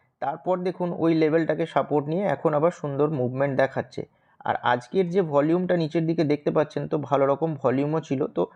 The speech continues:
একটা ভালো রকম বাইং ইন্টারেস্ট কিন্তু দেখা যাচ্ছে। যদিও এই স্টকটার এখনও, আহ, মানে কিউ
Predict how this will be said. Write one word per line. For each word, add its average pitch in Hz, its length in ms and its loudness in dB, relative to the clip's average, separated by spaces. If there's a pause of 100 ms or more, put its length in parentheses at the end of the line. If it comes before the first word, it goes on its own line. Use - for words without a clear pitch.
(400)
একটা - 240 -2
ভালো 143 280 0
রকম 151 240 0 (140)
বাইং 143 240 0 (140)
ইন্টারেস্ট 143 400 -4
কিন্তু 151 180 -2 (140)
দেখা 127 260 2
যাচ্ছে। - 280 0 (760)
যদিও 151 400 -4 (180)
এই 180 140 0
স্টকটার 156 420 2 (120)
এখনও, 165 280 0
আহ, 139 300 2 (100)
মানে 135 160 0 (180)
কিউ 156 140 4